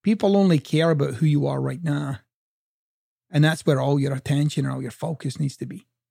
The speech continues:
Great questions this week, Stephen. Just brilliant questions. I'm so happy with the quality of questions we're getting from people. This is, this is how we want Unfucked Nation to go. It's freaking awesome. All right, as usual, you guys, submit your questions,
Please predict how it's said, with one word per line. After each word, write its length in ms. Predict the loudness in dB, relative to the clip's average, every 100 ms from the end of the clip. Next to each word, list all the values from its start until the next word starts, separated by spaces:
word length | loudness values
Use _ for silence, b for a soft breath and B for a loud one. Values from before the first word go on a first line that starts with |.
| _ _ _ _ _ _ _ _ _ _ _ _ _ _
Great 520 | 0 2 2 0 -12 -4
questions 460 | -2 0 -2 -2
this 160 | -2 -4
week, 160 | -8
Stephen. 360 | -6 -4 -2 -4
Just 280 | -6 -20 -8
brilliant 460 | -4 -2 -4 -6
questions. 500 | -14 -10 -8 -6 -6
I'm 120 | -6 -6
so 180 | -4
happy 380 | -4 -4 -4 -4
with 100 | -4
the 60 | -6
quality 340 | -2 0 0
of 80 | -2
questions 460 | -6 -6 -4 -2 -2
we're 80 |
getting 220 | -4 -6 -6
from 140 | -8
people. 280 | -8 -8 -6
This 240 | -6 -4
is, 240 | -6 -6 -12 -6
this 220 | -4 -2
is 140 | -4
how 120 | -2 0
we 140 | 0
want 220 | 0 -2
Unfucked 420 | -4 -6 -6 -8
Nation 300 | -8 -8 -8
to 80 | -10
go. 320 | -8 -8 -8 -12 _ _ _
It's 100 | -18
freaking 320 | -4 -2 -2 -4
awesome. 320 | -6 -8 -14 _ _ _ 2
All 140 | 4
right, 220 | 6 4 2
as 260 | 2 6
usual, 300 | 8 8 8
you 140 | 6 6
guys, 440 | 4 2 -2 -10 _ _
submit 340 | -2 2 2 -2
your 80 |
questions, 560 | 0 0 0 -2 -4